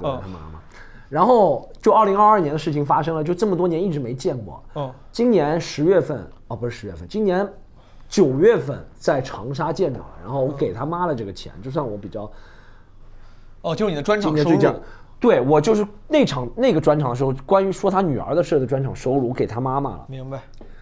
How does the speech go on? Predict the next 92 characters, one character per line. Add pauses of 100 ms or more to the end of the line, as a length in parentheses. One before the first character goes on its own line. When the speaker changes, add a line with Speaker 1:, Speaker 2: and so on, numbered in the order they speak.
Speaker 1:
对，
这
是
我
今
年
认
为
比
较
有
价
值
的
一
个
投
资，
就
情
绪
价
值
很
大，
这
个
对
我。
Speaker 2:
很
感
人。 (380)
Speaker 1:
对，
这
个
就
是
等
于
我
把
这
件
事
有
始
有
终
地
给
做
完
了，
对。
Speaker 2:
是。 (480)
Speaker 1:
你 (140)
其
他
的
你
说
其
实
也
有，
比
如
说
我
买
了
两
本
书，
我
也
觉
得
还
挺
不
错，
或
者
是
我
看
了
两
部
电
影，